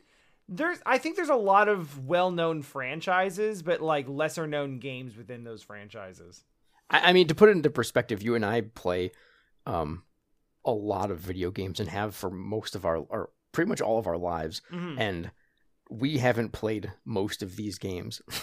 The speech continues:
Speaker 1: True, true. There's
Speaker 2: So, like
Speaker 1: very few that, like, I would say less than half that we'd ever even, like, laid hands on before.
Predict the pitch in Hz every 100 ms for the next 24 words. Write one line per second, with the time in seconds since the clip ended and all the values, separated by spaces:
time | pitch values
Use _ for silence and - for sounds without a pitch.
0 | - 180 170 - _ _ _ - 127 120
1 | 147 127 113 113 185 214 214 - 190 190
2 | 175 165 - _ _ _ _ 170 160 147
3 | - 170 202 214 262 202 196 202 - 190
4 | 147 147 156 156 143 156 135 139 151 147
5 | 147 139 139 131 107 113 127 117 120 135
6 | 131 120 117 120 113 101 101 101 101 95